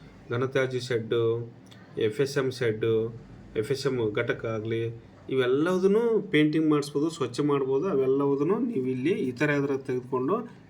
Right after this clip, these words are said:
ನೀವು ಹಾಕ್ಬೋದು. ಓಕೆ, ಇಲ್ಲಿ. ಓಕೆ ಫ್ರೆಂಡ್ಸ್, ಇಷ್ಟೊತ್ತು ಈ ವಿಡಿಯೋ ನೋಡಿ ಸಪೋರ್ಟ್ ಮಾಡಿದ್ದಕ್ಕಾಗಿ ತುಂಬ ತುಂಬ ಧನ್ಯವಾದಗಳು. ಎಮ್ ಐ ಎಸ್ ಲಾಗಿನ್ ಓಪನ್ ಮಾಡಿ ಹೇಗೆ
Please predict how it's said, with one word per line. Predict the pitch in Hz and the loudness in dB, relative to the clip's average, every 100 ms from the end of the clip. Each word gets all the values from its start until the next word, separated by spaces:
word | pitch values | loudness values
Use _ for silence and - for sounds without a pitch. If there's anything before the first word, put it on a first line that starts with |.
| - | -4
ನೀವು | 123 147 | 0 0
ಹಾಕ್ಬೋದು. | 190 160 156 127 104 | 0 -2 -2 -4 -4
ಓಕೆ, | 101 120 120 190 135 113 - | -6 -10 -4 -4 -2 -6 -8
ಇಲ್ಲಿ. | 120 104 - - - - - - 113 | -6 -8 -10 -16 -20 -20 -20 -18 -8
ಓಕೆ | 131 | -6
ಫ್ರೆಂಡ್ಸ್, | 131 175 190 - - - - - - - - - - | -2 -2 -2 -8 -20 -20 -20 -20 -18 -18 -16 -14 -8
ಇಷ್ಟೊತ್ತು | 131 160 147 147 | -6 -4 -2 -4
ಈ | - 143 | -2 -2
ವಿಡಿಯೋ | 135 135 139 | 0 2 4
ನೋಡಿ | 135 156 214 214 - - - | 4 4 0 -4 -14 -14 -10
ಸಪೋರ್ಟ್ | 120 147 143 | -2 0 0
ಮಾಡಿದ್ದಕ್ಕಾಗಿ | 139 127 131 127 127 151 | 0 0 -2 -2 -4 -2
ತುಂಬ | 151 131 | -2 -4
ತುಂಬ | 127 131 | -2 -2
ಧನ್ಯವಾದಗಳು. | 123 123 127 127 123 143 226 - - - - - | 0 0 -2 -2 0 0 0 -4 -16 -20 -20 -12
ಎಮ್ | - 113 135 | -4 0 2
ಐ | |
ಎಸ್ | 151 151 123 | 2 0 -2
ಲಾಗಿನ್ | 120 131 135 | -4 -2 -2
ಓಪನ್ | 120 123 131 | -2 -4 -4
ಮಾಡಿ | 123 147 | -2 -2
ಹೇಗೆ | 156 120 131 156 165 - | -2 -2 0 0 -2 -6